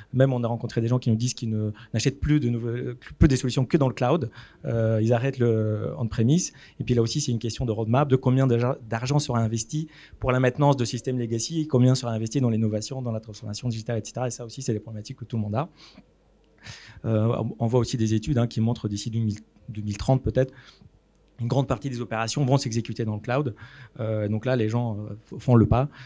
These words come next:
euh, tout simplement. Voilà, euh, quelques, voilà ce que, ce que je peux dire côté Forcia.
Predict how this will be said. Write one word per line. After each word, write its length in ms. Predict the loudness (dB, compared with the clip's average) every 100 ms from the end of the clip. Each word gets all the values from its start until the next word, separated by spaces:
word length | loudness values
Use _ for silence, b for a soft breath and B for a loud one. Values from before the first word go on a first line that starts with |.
| B -2
euh, 360 | 0 0 -2
tout 120 | -6
simplement. 500 | -4 0 2 2 0 B B B -2
Voilà, 320 | 2 4 2
euh, 100 | 2
quelques, 300 | 0 0 2
voilà 640 | 2 0 0 2 2 0
ce 100 | -2
que, 80 | -4
ce 80 | 0
que 80 | 0
je 80 |
peux 80 | 0
dire 200 | 0 0 -4 -8 -4
côté 180 | -2 0
Forcia. 320 | -4 -8 -14